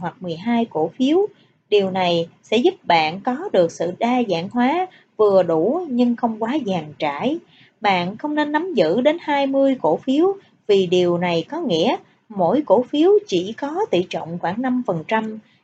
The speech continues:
Giả sử tỷ trọng bằng nhau. Trong suốt sự nghiệp của mình, tôi đã nghe rất nhiều lần lời khuyên vô ích, bạn phải đa dạng hóa danh mục. Nếu Ken Hesper của quỹ G G M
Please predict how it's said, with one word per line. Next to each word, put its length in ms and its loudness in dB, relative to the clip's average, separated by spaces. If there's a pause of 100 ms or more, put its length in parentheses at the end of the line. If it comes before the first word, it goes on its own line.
Giả 180 4
sử 340 2
tỷ 240 -2
trọng 280 -2
bằng 260 -8
nhau. 400 -2 (500)
Trong 280 -2
suốt 240 -2
sự 140 -2
nghiệp 240 -4 (160)
của 120 2
mình, 360 -4 (220)
tôi 120 6
đã 120 2
nghe 300 -2
rất 200 -2
nhiều 200 0
lần 260 0
lời 260 -2
khuyên 360 -4
vô 280 6
ích, 140 0 (420)
bạn 380 -2 (120)
phải 120 0
đa 300 0 (100)
dạng 280 2
hóa 340 -4
danh 240 -4
mục. 180 -4 (1400)
Nếu 480 4
Ken 300 4 (120)
Hesper 500 2 (240)
của 160 -4
quỹ 280 2 (140)
G 40 4 (400)
G 60 2 (300)
M 240 2